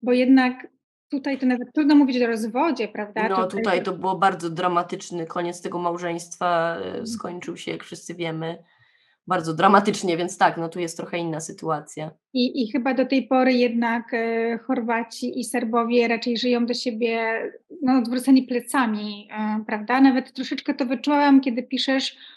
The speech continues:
Speaker 1: o języku. To znaczy, ty, y, tu w tym tekście o języku, ty przede wszystkim pokazujesz, jak bardzo jest on podobny, czy też jak łatwo było się komunikować tak naprawdę Chorwatom z Serbami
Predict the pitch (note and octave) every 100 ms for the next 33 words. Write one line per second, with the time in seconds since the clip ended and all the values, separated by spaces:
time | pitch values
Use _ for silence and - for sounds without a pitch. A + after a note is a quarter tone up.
0 | _ _ A#3+ B3 B3+ A#3 B3+ B3+ C#4+ -
1 | - - - _ _ - A3 C4 B3+ B3+
2 | A3+ A3+ C4 B3+ B3 B3 A3+ A3+ A3+ A3+
3 | A3 C4 B3 B3 B3 - - - - A#3
4 | C4+ C4+ - B3 A3+ A#3 A3 B3 B3 B3
5 | G#3+ A#3+ A#3+ - B3 - A#3+ A3+ A#3 A3+
6 | A3+ A#3+ A#3 A#3+ A3 A3 A#3+ A3+ A#3 A3
7 | - - A3+ A3+ A3+ - _ - A3 B3
8 | D4+ C#4 A#3 A3 B3+ - G#3 - A3 A3
9 | B3 A3+ - A3+ G#3+ A3 G#3+ A#3 - A3+
10 | A#3+ B3+ F4+ D4+ - B3 G#3+ G#3+ G#3+ G#3+
11 | G#3+ A#3+ A3 A3 A3 - - A3+ A#3+ A#3
12 | B3 D4+